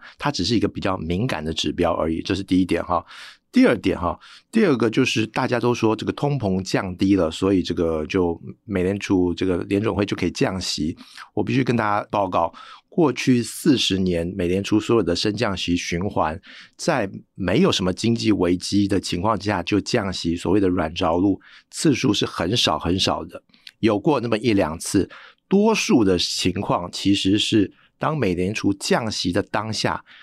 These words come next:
不是经济已经衰退，就是经济即将衰退。所以当你看华尔街的报告的时候，你会看到一个，一点，就是大部分降息要降很多的券商一定要附带一，两个条件，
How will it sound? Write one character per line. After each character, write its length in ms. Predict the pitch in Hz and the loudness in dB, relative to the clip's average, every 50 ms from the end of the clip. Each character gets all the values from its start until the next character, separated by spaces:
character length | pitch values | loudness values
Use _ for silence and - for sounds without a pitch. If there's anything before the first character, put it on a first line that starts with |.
| - _ _ | -20 _ _
不 180 | - 101 120 143 | 2 2 2 4
是 220 | - - 147 123 | 4 4 2 2
经 340 | 117 - - 139 131 135 127 | 0 -2 -2 0 2 2 2
济 320 | 127 - 135 113 101 - _ _ - | 2 2 2 0 0 -2 _ _ 0
已 120 | - 107 98 | 0 0 2
经 240 | 90 120 117 120 | 2 2 2 2
衰 300 | 123 - - 135 117 120 | 2 2 0 0 0 0
退， 320 | 110 - 123 104 85 - - | -2 0 2 2 2 0 -2
就 160 | - - 113 | 0 0 0
是 160 | 107 98 107 95 | 2 2 0 0
经 220 | - - 104 107 | 0 0 0 0
济 220 | 90 87 95 92 | 0 0 -2 -2
即 260 | - - - 90 90 87 | -2 -4 -2 -2 -2 0
将 260 | - - 95 95 95 | 0 0 0 0 -2
衰 300 | - - - 92 85 85 | -2 -2 -2 0 -2 -2
退。 340 | 82 - 104 87 76 - _ _ _ - - - - - - | -2 -2 -2 -2 -2 -4 _ _ _ -20 -20 -20 -20 -16 -8
所 160 | - - 233 | -2 2 2
以 80 | 226 | 2
当 240 | 147 - - 151 160 | 2 0 -2 -4 -2
你 80 | 139 95 | -2 -4
看 240 | - - 139 123 104 | -2 -2 -2 -2 -2
华 200 | 98 110 107 107 | 0 0 0 0
尔 80 | 90 | 0
街 120 | 78 - 98 | 0 0 0
的 80 | 92 | 0
报 200 | 101 123 120 101 | 0 -2 -2 -2
告 160 | 92 110 95 | 0 0 0
的 40 | 85 | 0
时 120 | 76 - 87 | 0 -2 -2
候， 20 | |
你 80 | 80 85 | 0 0
会 100 | 104 117 - _ _ - | 0 -2 -2 _ _ -6
看 180 | - 131 107 | -4 -2 0
到 140 | 104 107 98 | 0 0 0
一 80 | 92 87 | 2 0
个， 120 | 104 101 - | 0 0 0
一 80 | - | -4
点， 260 | 98 - - 90 82 87 | -2 0 0 0 0 0
就 100 | 95 87 | -2 0
是 200 | 82 85 82 - - - - - - - - | 0 0 -2 -4 -6 -18 -18 -20 -20 -12 -4
大 160 | - 185 185 | 0 0 0
部 80 | 139 139 | 0 0
分 240 | 135 147 117 107 - _ - | 0 0 0 -2 -4 _ -8
降 180 | - - 156 117 | -4 -4 -2 -2
息 160 | - - 101 | -2 0 0
要 80 | 110 107 | 0 0
降 220 | - - 107 95 | 0 0 -2 -2
很 260 | - - - 110 85 85 | -2 -4 -4 -2 -2 0
多 160 | 101 110 123 | 2 2 4
的 180 | 113 101 87 - - | 4 2 0 -2 -4
券 220 | - - 135 107 175 | -2 -2 0 0 0
商 260 | - 110 104 95 92 - - - - _ - | 0 0 -2 -2 -6 -10 -16 -20 -12 _ 0
一 120 | 123 120 | 0 2
定 200 | 120 208 185 151 | 2 4 4 4
要 140 | 135 127 113 | 4 2 0
附 220 | - - 160 127 | 0 0 0 0
带 260 | 110 117 110 95 87 _ _ _ _ - | 0 0 -2 -4 -6 _ _ _ _ -4
一， 160 | - 113 117 - - | -2 -2 -2 0 0
两 160 | 123 104 95 | -2 0 0
个 80 | 110 | -2
条 180 | 107 - 92 87 | 0 0 0 0
件， 240 | 90 90 95 87 | 2 2 0 0